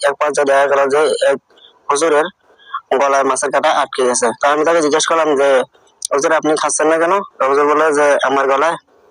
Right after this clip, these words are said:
মাছের কাঁটা আটকে গেছে, আমি আর খাইতে পারছি না, তো ব্যথা ধরে গেছে।" তো ও হুজুর আগে থেকে জানতো যে আমি কোরআন সুন্নাহর আলোকে ঝাড়ফুঁক করি। তো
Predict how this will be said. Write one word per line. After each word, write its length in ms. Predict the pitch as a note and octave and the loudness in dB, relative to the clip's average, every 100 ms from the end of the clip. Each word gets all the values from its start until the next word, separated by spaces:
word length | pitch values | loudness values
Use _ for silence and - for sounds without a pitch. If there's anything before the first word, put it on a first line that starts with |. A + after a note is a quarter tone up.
| _ _ _ - - - | _ _ _ -18 -6 -2
মাছের 300 | B2 D3+ C#3+ | -2 0 0
কাঁটা 200 | D3+ D3+ - _ _ | 0 0 -4 _ _
আটকে 220 | C#3 - C#3+ | -8 -2 0
গেছে, 280 | C#3+ D#3 F#3+ - - - - - | 2 2 -2 -2 -10 -20 -20 -6
আমি 120 | C#3 | -2
আর 80 | D3+ | 0
খাইতে 240 | D3+ C#3+ C#3+ | 0 0 0
পারছি 280 | B2+ - | 0 0
না, 120 | B2+ G#2+ - - _ _ _ _ _ | -2 -2 -6 -18 _ _ _ _ _
তো 20 | C#3 | -2
ব্যথা 220 | C#3 D3+ | 0 0
ধরে 200 | D#3 D3 | 0 2
গেছে।" 220 | B2 - - - _ _ - - - _ _ - | 2 0 -4 -8 _ _ -16 -16 -16 _ _ -2
তো 100 | C#3 C#3+ - | 0 0 0
ও 60 | D3 | -2
হুজুর 300 | D#3 D#3 E3 D#3 | 0 0 0 0
আগে 160 | C#3+ | -2
থেকে 180 | D3 D#3 | 0 0
জানতো 220 | D#3 D3 D3+ | 0 0 0
যে 100 | C#3 | 2
আমি 260 | C3+ C3+ B2+ A#2+ | 2 2 0 -2
কোরআন 280 | - C#3 C3+ | -2 -2 0
সুন্নাহর 240 | C#3+ D3 | 0 2
আলোকে 180 | C#3+ C#3+ | 2 0
ঝাড়ফুঁক 380 | C3 C3 B2 C3+ | 0 -2 -2 -4
করি। 200 | D3 E3 G3 | 0 0 0
তো 60 | - | -2